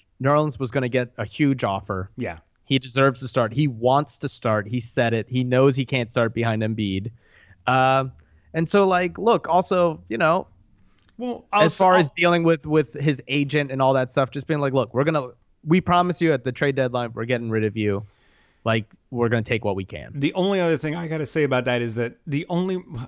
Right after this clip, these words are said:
Speaker 2: like, one of the major problems I had is that they never really gave it any time. They didn't know, they did not know what they had between Embiid and Noel playing together. They played the,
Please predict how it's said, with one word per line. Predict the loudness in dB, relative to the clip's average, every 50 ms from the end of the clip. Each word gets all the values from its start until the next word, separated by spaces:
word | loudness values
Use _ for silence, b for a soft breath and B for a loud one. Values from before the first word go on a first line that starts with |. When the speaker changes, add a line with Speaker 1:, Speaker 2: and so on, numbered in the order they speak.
| -8
Speaker 2:
like, | -6 -6 -6 -4
one | -4 -4 -2
of | -2
the | -2
major | 0 0 0 0 0 -2 -6
problems | -4 -2 -2 -2 -2 -2 -4 -6
I | -6 -6
had | -8 -8 -8 -10 -10
is | -12 -12 -12 -10 -10 -10 -10 -8
that | -8 -8 -8 -8
they | -6 -2
never | 0 0 0 0 -2 -2 -4
really | -4 -4 -4 -4 -6 -6
gave | -6 -6 -6
it | -8 -10 -10
any | -10 -10 -8 -8 -8
time. | -10 -10 -10 -10 -10 -10
They | -10 -8
didn't | -4 -2 -2
know, | 0 0 -2 -4 -6 -8
they | -12 -8 -4 -4 -2
did | -2 -2 -2
not | 0 0 -2 -2 -4
know | -6 -6
what | -6 -6 -8
they | -8 -8
had | -8 -8 -8 -8
between | -10 -12 -12 -10 -10 -10 -8 -10 -10
Embiid | -10 -12 -10 -10 -8 -8 -8 -8 -8 -10 -12
and | -12 -10 -10
Noel | -8 -8 -8 -8 -8 -10 -12 -12
playing | -14 -14 -14 -14 -14
together. | -14 -14 -14 -12
They | -12
played | -8 -6 -6 -4 -4
the, | -4 -6 -8